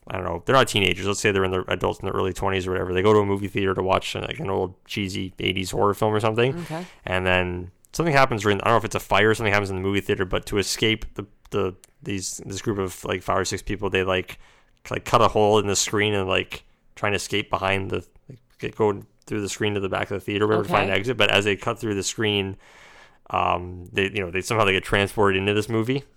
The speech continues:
Speaker 1: Like, they get
Speaker 2: Oh.
Speaker 1: transported into the eighties universe where this. So basically, they're like, they're being self-aware 'cause they're like, "Oh, hey, like,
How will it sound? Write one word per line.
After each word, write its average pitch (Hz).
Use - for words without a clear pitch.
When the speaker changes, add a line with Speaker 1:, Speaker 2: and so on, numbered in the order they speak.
Speaker 1:
Like, 110
they 143
get 254
Speaker 2:
Oh. 180
Speaker 1:
transported 107
into 101
the 101
eighties 101
universe 107
where 107
this. 98
So 127
basically, 139
they're 104
like, 98
they're 123
being 135
self-aware 110
'cause 98
they're 101
like, 98
"Oh, 143
hey, 170
like, 104